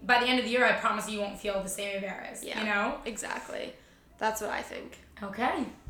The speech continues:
Speaker 1: Next question. "I'm going to college next year, and I wanna be a psychiatrist or a psychologist. I haven't decided yet. So I wanna basically get straight A's in college in order to get good,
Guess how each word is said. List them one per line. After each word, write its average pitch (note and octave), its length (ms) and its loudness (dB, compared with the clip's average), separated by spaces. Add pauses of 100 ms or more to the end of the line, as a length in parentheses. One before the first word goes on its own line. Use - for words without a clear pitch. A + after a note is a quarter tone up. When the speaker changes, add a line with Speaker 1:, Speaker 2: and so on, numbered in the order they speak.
(320)
Speaker 1:
Next C#4 300 4
question. - 480 -6 (380)
"I'm C4 100 2
going C4+ 220 4
to - 60 -2
college G#3 320 0
next G3+ 280 -4
year, G3+ 140 2
and G#3+ 160 0
I G#3+ 40 0
wanna A#3 240 2
be B3 80 2
a A3+ 40 2
psychiatrist G#3 720 0
or G#3+ 100 2
a G#3+ 40 0
psychologist. F#3 680 -4
I - 20 -6
haven't G3+ 220 -4
decided F#3 400 -2
yet. - 100 -10 (360)
So A#3+ 120 0
I B3 60 8
wanna C4 280 6
basically B3+ 300 2
get A3 160 2
straight A#3 320 0
A's A3+ 160 0
in A3+ 100 -2
college F#3+ 320 2
in G3 100 -8
order G3+ 180 -2
to A3+ 100 -6
get G3 300 -4
good, G#3 260 -2